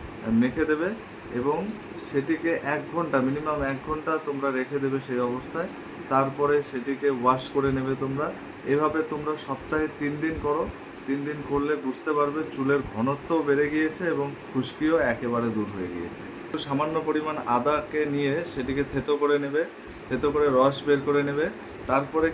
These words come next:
কিছু পরিমাণ পেঁয়াজ নেবে, আহ, পেঁয়াজটাকেও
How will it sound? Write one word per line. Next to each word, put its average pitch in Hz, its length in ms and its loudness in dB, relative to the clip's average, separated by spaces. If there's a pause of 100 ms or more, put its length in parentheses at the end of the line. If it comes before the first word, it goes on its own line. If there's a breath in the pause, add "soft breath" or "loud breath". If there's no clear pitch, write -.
কিছু 156 280 -6
পরিমাণ 160 340 -2 (180)
পেঁয়াজ 143 260 4 (100)
নেবে, 135 260 0
আহ, 120 680 0 (100)
পেঁয়াজটাকেও 160 600 0